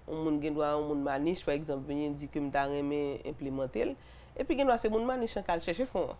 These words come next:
pou, pou li, pou li, pou li fè l. Gen dwa se tout pitit manich ki met ansanm, ki di, ok, manich,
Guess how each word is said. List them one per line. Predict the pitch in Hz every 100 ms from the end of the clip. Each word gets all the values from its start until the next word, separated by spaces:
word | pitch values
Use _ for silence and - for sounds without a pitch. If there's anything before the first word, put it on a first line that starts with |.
| - - - - - - - - - - -
pou, | 170 165
pou | 165
li, | 160 156 147 143 131 - - -
pou | 160
li, | 151 127 117
pou | 143
li | 143
fè | -
l. | 131
Gen | 147 233
dwa | 214
se | 202
tout | 196
pitit | - 202 185
manich | 175 165 156
ki | 170
met | 156 139
ansanm, | 135 - 226 247 - - - - -
ki | 175
di, | 165 165
ok, | - 156 208
manich, | 175 160 151 151